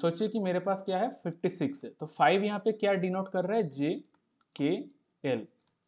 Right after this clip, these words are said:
सिक्स यहाँ पे क्या डिनोट कर रहा है, एमएनओ। तो मेरे पास वे-, जो आंसर होगा, वो आंसर क्या होगा,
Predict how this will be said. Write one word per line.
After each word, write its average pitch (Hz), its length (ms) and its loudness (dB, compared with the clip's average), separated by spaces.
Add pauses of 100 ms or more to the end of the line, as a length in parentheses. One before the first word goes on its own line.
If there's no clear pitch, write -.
सिक्स 214 320 -4
यहाँ 185 140 -2
पे 185 120 -4
क्या 170 160 0
डिनोट 175 340 -2
कर 175 120 0
रहा 185 140 -2
है, - 120 -12 (340)
एमएनओ। 160 1200 -4 (300)
तो 160 80 -2
मेरे 175 200 0
पास 196 280 -2
वे-, 151 240 2
जो 151 140 0
आंसर 143 380 0
होगा, 139 180 0
वो 139 160 2
आंसर 143 300 2
क्या 170 180 0
होगा, 170 320 0